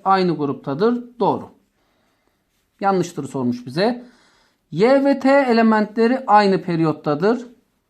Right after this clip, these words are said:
Bakalım Y ve T elementleri aynı pe-, periyottadır. Doğru.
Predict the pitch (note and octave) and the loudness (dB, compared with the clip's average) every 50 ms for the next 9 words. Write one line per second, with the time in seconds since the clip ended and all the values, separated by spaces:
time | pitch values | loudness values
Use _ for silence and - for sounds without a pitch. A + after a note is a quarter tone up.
0 | _ _ _ _ _ _ _ _ _ _ _ _ _ _ _ - G#3+ G#3 - E3+ | _ _ _ _ _ _ _ _ _ _ _ _ _ _ _ -4 -4 -4 -2 -2
1 | D3 D3+ F3 G3+ G3 - - E3 E3 F3 F3+ F3 F3 F3 E3+ F3 - F3 F3 E3 | -2 -2 -2 -2 -4 -6 -10 -6 -4 -2 -2 -2 -2 -4 -6 -4 -4 -4 -2 -2
2 | D#3+ D#3 D#3 D#3 D3+ D3 D3 C#3+ - - D3 C#3+ C#3 D3 F3+ G3+ G#3+ G#3 G#3+ - | -2 0 0 0 0 0 0 -4 -6 -6 -4 -4 -2 0 2 2 0 0 -4 -6
3 | - - G3 G#3 G3+ F3+ E3 D3 - - D3+ - - _ _ _ _ _ _ _ | -2 2 2 4 4 2 0 -2 -4 -8 -12 -12 -14 _ _ _ _ _ _ _
4 | - E3 D#3 C#3 C#3 C3+ A#2+ - - - C3+ C3 F3 G3+ A3+ A3 A3 - G3 G3+ | -8 -4 -2 0 0 0 -2 -4 -8 -8 -6 -2 -2 -2 -2 -2 -4 -4 -2 0
5 | F3 D3+ C#3 C3 D#3 G3+ G#3+ - | 2 2 2 0 -2 -4 -6 -8